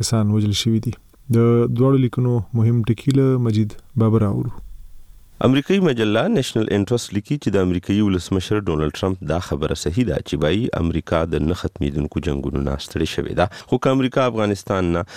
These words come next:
Speaker 2: د څه مناسب حل نه بغیر خپل سرتیري وویستل، نو د دې معنی به دا وي چې افغانستان به بیا د طالبانو لاس ته ورشي. د مجلې په خبره د افغانستان نه د وتو په اړه د ټرمپ انتظامیې د ارادو په حواله هیڅ افغان یا سیاسي ډله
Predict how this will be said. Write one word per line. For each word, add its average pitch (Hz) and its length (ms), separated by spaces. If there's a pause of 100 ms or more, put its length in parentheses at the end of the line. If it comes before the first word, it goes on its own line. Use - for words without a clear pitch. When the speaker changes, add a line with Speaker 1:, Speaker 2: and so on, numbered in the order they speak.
(260)
Speaker 2:
د 101 80
څه 101 240
مناسب 101 460
حل 92 160
نه 82 160
بغیر 85 260
خپل 76 240
سرتیري 76 480
وویستل، 107 480
نو - 400
د - 80
دې 143 160
معنی 120 240
به 107 140
دا 90 180
وي 117 160
چې 98 140
افغانستان 78 640
به 104 120
بیا 78 220
د 87 160
طالبانو 67 500
لاس - 280
ته - 100
ورشي. - 260 (220)
د 85 80
مجلې 85 380
په 85 100
خبره 107 260 (160)
د 127 80
افغانستان 127 540
نه 113 100
د 98 80
وتو 98 320
په 95 120
اړه 98 180
د 87 100
ټرمپ 95 360
انتظامیې 78 680
د 76 140
ارادو 76 360
په 73 120
حواله 80 320 (100)
هیڅ - 340
افغان 82 380
یا 80 180
سیاسي 80 400
ډله 76 180